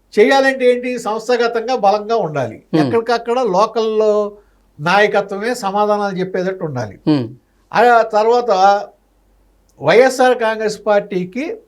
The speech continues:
Speaker 1: చెప్పలేనంత హాని, హాని చేసింది వాళ్ళ సోషల్ మీడియా.
Speaker 2: ఉమ్.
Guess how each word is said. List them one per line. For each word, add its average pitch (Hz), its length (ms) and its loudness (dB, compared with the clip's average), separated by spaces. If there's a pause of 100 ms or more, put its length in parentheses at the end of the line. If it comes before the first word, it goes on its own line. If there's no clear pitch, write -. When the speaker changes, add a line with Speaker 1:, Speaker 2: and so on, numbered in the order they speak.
(880)
Speaker 1:
చెప్పలేనంత 247 600 2
హాని, 226 260 0
హాని 208 500 -2
చేసింది 220 320 0
వాళ్ళ 165 560 0 (640)
సోషల్ 185 320 -4
మీడియా. 110 260 -8 (240)
Speaker 2:
ఉమ్. 131 220 0